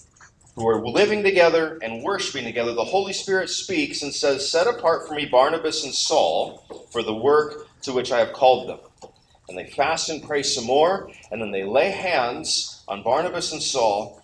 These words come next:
and they send them off. And if you continue the book of Acts, we all know what we see. But the birth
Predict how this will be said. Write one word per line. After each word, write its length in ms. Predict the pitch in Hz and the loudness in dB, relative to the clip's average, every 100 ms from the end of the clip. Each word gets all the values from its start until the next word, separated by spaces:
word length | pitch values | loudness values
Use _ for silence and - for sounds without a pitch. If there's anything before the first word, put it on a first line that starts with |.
| _ - | _ -14
and 100 | 98 | -10
they 100 | 98 | -4
send 360 | - 147 151 | -2 0 -2
them 100 | 151 | -2
off. 440 | 139 107 - - - _ - _ | -2 -2 -6 -18 -20 _ -20 _
And 140 | 113 | -8
if 120 | 104 107 | -8 -8
you 120 | 104 | -8
continue 420 | 110 104 147 160 | -8 -4 -2 0
the 80 | 170 | 0
book 160 | 165 | -2
of 100 | 175 | 2
Acts, 400 | 165 135 143 - | 6 6 6 -2
we 160 | 117 117 | -4 2
all 220 | 123 151 | 4 4
know 200 | 156 143 | 4 4
what 140 | 135 139 | 2 -4
we 120 | 127 | -4
see. 480 | - 147 107 82 - _ - - - | -4 -4 -6 -12 -20 _ -20 -20 -4
But 120 | 117 113 | -4 -2
the 100 | - | -4
birth 680 | - 160 147 123 - - | 4 6 8 4 -2 -14